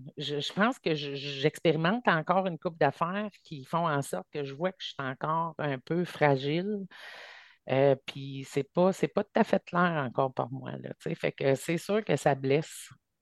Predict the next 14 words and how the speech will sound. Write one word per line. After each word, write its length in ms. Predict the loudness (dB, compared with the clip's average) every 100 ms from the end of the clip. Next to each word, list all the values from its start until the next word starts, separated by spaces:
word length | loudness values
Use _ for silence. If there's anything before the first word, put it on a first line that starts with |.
| _ -10
des, 260 | -6 -6
des, 220 | -2 -4 -2
des 180 | -8
trucs 260 | -4 -4 2
comme 220 | 2 2
ça, 280 | 0 0 0 -4 -14 -14 -12 4
mais 100 | 6
ça 160 | 8
nous 120 | 6 6
fait 200 | 4 6
grandir, 800 | 6 6 4 2 -2 0 -4 -4 -2
euh, 220 | -2 -4 -10 _ -20 -20 _ -20 -20 _ 4
énormément, 640 | 6 6 4 2 2
tu 60 | 0